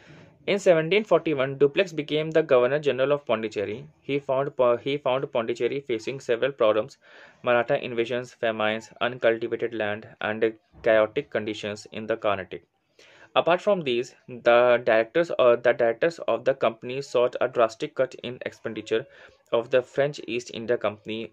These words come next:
owing to the priority given to the French colonies in North America। So, Dupleix reduced, uh, public expenditure despite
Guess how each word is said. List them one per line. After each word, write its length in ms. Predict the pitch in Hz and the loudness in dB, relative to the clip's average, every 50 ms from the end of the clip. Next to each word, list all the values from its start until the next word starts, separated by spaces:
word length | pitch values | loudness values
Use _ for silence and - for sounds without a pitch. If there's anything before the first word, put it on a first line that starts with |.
| _ - | _ 2
owing 380 | 120 131 147 156 160 156 147 | 2 2 2 2 -2 -6 -8
to 200 | - 135 123 123 | -4 -2 -2 2
the 140 | 120 123 120 | 2 2 2
priority 580 | - - 120 117 113 113 117 117 - 143 147 147 | 2 2 0 2 4 4 2 2 0 -4 -6 -6
given 360 | 135 120 117 120 117 117 113 | -4 -4 -4 -4 -4 -6 -8
to 80 | - | -6
the 120 | 113 113 107 | -4 -4 -4
French 420 | - _ - 139 147 143 - - | -4 _ -4 -4 -4 -4 -4 -2
colonies 420 | - 113 110 110 110 110 113 - _ _ _ _ _ _ _ | 0 0 0 0 -2 -8 -10 -12 _ _ _ _ _ _ _
in 160 | 123 123 123 117 | -10 -6 -2 0
North 240 | 113 117 117 - | 0 0 0 -2
America। 400 | 110 98 92 92 90 - 76 71 - _ _ _ _ _ _ _ _ | -6 -6 -6 -6 -8 -10 -14 -18 -18 _ _ _ _ _ _ _ _
So, 380 | - - 143 135 139 147 147 - - - - - _ - | -2 2 4 4 4 4 0 -4 -14 -20 -20 -20 _ -2
Dupleix 360 | - 143 139 175 190 190 - 160 147 | 0 0 2 2 2 2 2 0 -2
reduced, 440 | 143 139 135 151 156 160 156 - | -2 -2 -2 0 0 0 0 2
uh, 520 | 170 170 175 - - 127 127 127 127 127 123 - - | 2 2 2 2 4 4 6 6 6 6 4 4 2
public 300 | 139 131 139 156 165 165 | 2 2 2 0 -4 -4
expenditure 680 | - - - - - 120 117 110 107 - 107 107 123 - _ _ _ - 110 | -6 -8 -6 -6 -4 -4 -4 -4 -2 -2 -2 -2 -2 -4 _ _ _ -10 -8
despite 440 | 123 127 - - 139 151 156 - | -8 -4 0 4 4 4 4 4